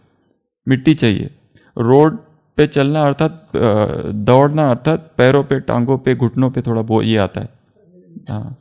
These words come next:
तो वो मुश्किल हो जाता है, तो वो भी किया जा सकता है। तो सबसे पहला ये प्रयोग रोज करना है। इसमें एक चीज और जोड़ रहे, अगर कर सके तो उल्टा चलना, वो उल्टा चलना, उल्टा,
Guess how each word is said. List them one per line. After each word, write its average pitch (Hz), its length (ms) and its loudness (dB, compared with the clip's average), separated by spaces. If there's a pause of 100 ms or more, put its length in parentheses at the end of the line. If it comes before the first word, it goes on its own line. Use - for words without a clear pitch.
(400)
तो - 100 -6
वो 127 120 0
मुश्किल 123 360 -2
हो 95 100 0
जाता - 280 -6
है, - 100 -16 (400)
तो 147 100 -4
वो 165 160 4
भी 214 100 4
किया 180 220 2
जा 127 160 0
सकता 107 320 -10
है। 101 100 -12 (320)
तो 123 60 0
सबसे 156 400 -2
पहला 139 480 0
ये 117 160 0
प्रयोग 120 480 -2
रोज 120 400 0
करना 143 300 -4
है। 170 240 -6
इसमें 135 320 -4
एक 143 100 -6 (100)
चीज 147 200 -6
और 131 200 -2
जोड़ 110 220 -4
रहे, 95 180 -12 (680)
अगर 127 200 0
कर 135 220 -2
सके 107 280 -8
तो - 180 -12 (380)
उल्टा 151 300 0
चलना, 101 340 -6 (600)
वो 147 120 4
उल्टा 147 240 4
चलना, 101 380 -4 (540)
उल्टा, 131 380 0